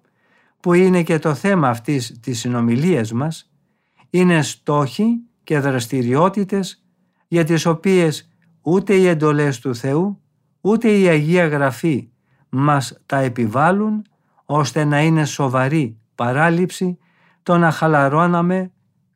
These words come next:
κάπως την τήρησή τους. Αν δεν τηρήσουμε όμως ό,τι είναι ξεκάθαρα εντολή του Θεού,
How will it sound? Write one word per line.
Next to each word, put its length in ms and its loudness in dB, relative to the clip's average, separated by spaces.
κάπως 640 0
την 200 -4
τήρησή 540 -2
τους. 340 -18
Αν 520 2
δεν 240 2
τηρήσουμε 680 0
όμως 540 -2
ό,τι 480 2
είναι 220 2
ξεκάθαρα 840 -4
εντολή 500 -2
του 180 -6
Θεού, 460 -4